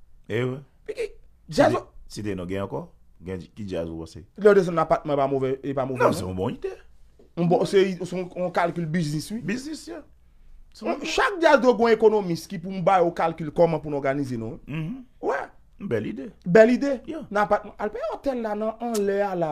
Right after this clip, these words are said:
Speaker 1: a, monchè? Ou pa gen dyaz ki konn moute? Mèt dyaz, nan nan Karibe, nèg yo anba a, anba a? Mwen m p ap site nan otèl, nèg papa, anba a. Wi, lavil la, yo lage nèg yo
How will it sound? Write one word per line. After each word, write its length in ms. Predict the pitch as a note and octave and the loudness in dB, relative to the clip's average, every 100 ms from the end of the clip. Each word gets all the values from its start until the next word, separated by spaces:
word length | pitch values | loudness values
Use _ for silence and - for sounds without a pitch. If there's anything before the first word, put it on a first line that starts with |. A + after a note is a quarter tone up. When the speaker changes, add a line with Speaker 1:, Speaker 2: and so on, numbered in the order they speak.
| C3 | -4
Speaker 1:
a, 0 | - _ _ _ | -10 _ _ _
monchè? 300 | G#3+ - C#4+ | -16 -8 -2
Ou 80 | B3+ | 0
pa 80 | C#4+ | 0
gen 100 | C4 | 0
dyaz 220 | G#3+ G#3+ G#3+ | 2 0 0
ki 80 | G#3+ | -4
konn 160 | G#3+ | -4
moute? 280 | G#3+ - F3 E3+ - | -4 -2 -4 -4 -10
Mèt 320 | D3 F3 B3 | -4 -2 -2
dyaz, 320 | E3 G3 F#3 D#3+ | -2 -2 -2 -4
nan 240 | F3+ F3+ F3 | -6 -6 -6
nan 140 | F3 F3 | -10 -8
Karibe, 540 | F#3 F#3+ G#3 D#3 E3 D3 - - - _ - | -8 -6 -6 -4 -6 -6 -14 -20 -20 _ -4
nèg 280 | G3+ F3+ F#3 | -2 0 -2
yo 80 | G#3 | 0
anba 400 | G#3+ G3+ D#3+ F3 | 0 0 4 6
a, 220 | F3 E3+ D#3 - _ _ _ - | 6 4 2 -4 _ _ _ -2
anba 300 | F#3 F3 E3 D#3 | 0 4 4 4
a? 80 | C#3+ | 2
Mwen 140 | E3 | 0
m 20 | D3+ | -2
p 60 | |
ap 60 | C#3 | -4
site 180 | E3+ F3+ | -6 -4
nan 160 | E3 | -2
otèl, 300 | E3 E3 D#3+ D3+ | -2 0 0 -2
nèg 140 | C#3 | -2
papa, 300 | D#3 C3 A2 - _ _ _ _ _ _ | -4 -4 -8 -12 _ _ _ _ _ _
anba 380 | C4 B3 A3 G#3+ | 2 2 2 2
a. 80 | C#4 | 2
Wi, 80 | |
lavil 300 | D#4+ F#3+ G#3+ | 0 -2 0
la, 80 | G#3 | 0
yo 20 | |
lage 260 | G3+ E3+ D#3 | 0 0 -2
nèg 160 | C#3 | -4
yo 60 | C3 | -6